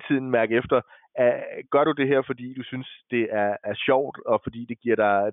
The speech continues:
det giver dig glæde? Øhm, fordi ellers så skal du, øh, så, så skal du nok, øh, lade være. Men at hvis det gør dig glad, øh, og det er sjovt, øh, så er det nok,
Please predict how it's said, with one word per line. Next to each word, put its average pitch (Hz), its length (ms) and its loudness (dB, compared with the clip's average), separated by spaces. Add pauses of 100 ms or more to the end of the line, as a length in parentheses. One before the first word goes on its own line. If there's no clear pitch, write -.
det 113 120 -10
giver 113 160 -2
dig 101 120 0
glæde? 123 400 4 (420)
Øhm, 104 680 2
fordi 110 140 0
ellers 127 180 4
så 135 180 -2
skal 127 160 -4
du, 101 320 -2
øh, 95 260 0
så, 123 100 -12 (160)
så 131 140 -2
skal 120 140 -2
du 107 60 0
nok, 101 280 2
øh, 98 200 2
lade 95 160 2
være. 131 240 4 (300)
Men 110 480 -2
at 110 220 -2
hvis 104 160 -2 (100)
det 95 500 0 (100)
gør 135 140 6
dig 190 160 2
glad, 120 240 6 (280)
øh, 104 280 4 (100)
og 101 140 0
det 98 160 -6
er 160 140 -4 (100)
sjovt, 123 280 2 (420)
øh, 101 480 2 (1120)
så 113 60 -2
er 113 80 2
det 101 180 2
nok, 95 240 0